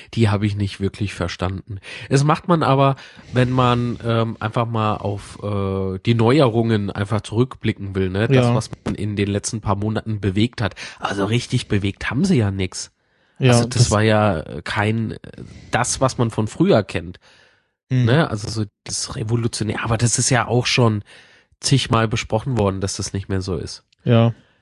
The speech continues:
Speaker 1: Aber das
Speaker 2: Das
Speaker 1: ist halt so, der Zauber ist halt weg.
Speaker 2: Ja, ja, sie haben sich ja jetzt die letzten Keynotes auch abgewöhnt, irgendwie mit Zahlen um sich zu werfen oder so, oder ein paar Mal hat man ja dann Videos von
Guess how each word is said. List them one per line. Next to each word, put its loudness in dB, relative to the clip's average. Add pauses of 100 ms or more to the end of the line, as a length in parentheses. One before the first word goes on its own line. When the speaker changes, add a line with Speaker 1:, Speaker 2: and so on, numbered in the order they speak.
(360)
Speaker 1:
Aber 0
das 4
Speaker 2:
Das 0
Speaker 1:
ist -2
halt 4
so, 4
der 2
Zauber 2
ist -2
halt -2
weg. -8
Speaker 2:
Ja, 2
ja, 6
sie 4
haben 2
sich 0
ja 4
jetzt 0
die -2
letzten -4
Keynotes -2
auch -8
abgewöhnt, -2
irgendwie 2
mit -4
Zahlen 4
um -6
sich 0
zu 0
werfen 2
oder 4
so, 4
oder 4
ein -12 (260)
paar 0
Mal 0
hat -8
man 0
ja 0
dann 0 (560)
Videos 2
von 0